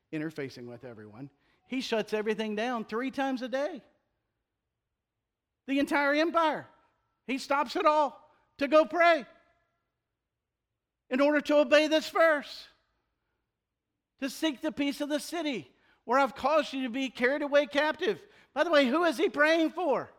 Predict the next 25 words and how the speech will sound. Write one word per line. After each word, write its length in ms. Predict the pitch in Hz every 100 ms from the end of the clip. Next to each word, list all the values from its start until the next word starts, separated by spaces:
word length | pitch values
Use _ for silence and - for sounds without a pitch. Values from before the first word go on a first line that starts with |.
| _ _ _ _ _ _ _ _ _ _ _ _ _ _ _ _ _
He's 160 | - 247
even 220 | 269 233
praying 340 | - 240 269 240
for 140 | 220
those 180 | 202 180
people 280 | 254 262 202
who 100 | 214
took 200 | 254 226
him 140 | 254
captive, 480 | 247 285 302 359 214 _ _ _ _ _ _ _ _ _ _
who 120 | 220 277
emasculated 840 | 277 302 311 - 285 262 214 165
him. 200 | 139 104 _ _ _ _ _ _ _ -
Uh, 40 |
uh, 320 | 220 247 269
by 160 | 269 269
the 80 | 262
way, 280 | 214 156 151
I, 260 | - - 214
I 20 |
didn't 200 | 302 262
really 200 | 226 196
share 260 | - 262
with 200 | 190 160
you 280 | 143 139 170